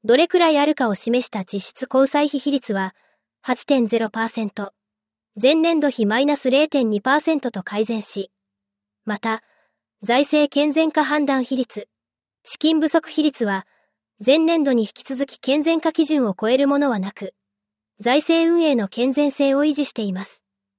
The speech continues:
今後、生産年齢人口の減少等により、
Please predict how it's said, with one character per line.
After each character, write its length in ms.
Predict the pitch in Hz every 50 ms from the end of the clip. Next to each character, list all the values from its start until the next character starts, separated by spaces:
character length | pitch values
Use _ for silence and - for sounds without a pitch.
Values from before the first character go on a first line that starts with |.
| _ _ _
今 220 | - 240 254 262
後、 220 | 247 254 247 240 - _ _ _ _ _ _ _ _ _
生 240 | - - 285 294 330
産 240 | - - 339 339 320
年 180 | 330 349 349 320
齢 220 | 330 330 330 285
人 180 | - 339 339 320
口 200 | - 302 269 233
の 120 | 214 196
減 220 | 185 208 233 247
少 200 | - - 285 285
等 200 | 277 294 277 269
に 120 | 254 233 214
よ 120 | 196 190
り、 180 | 190 196 190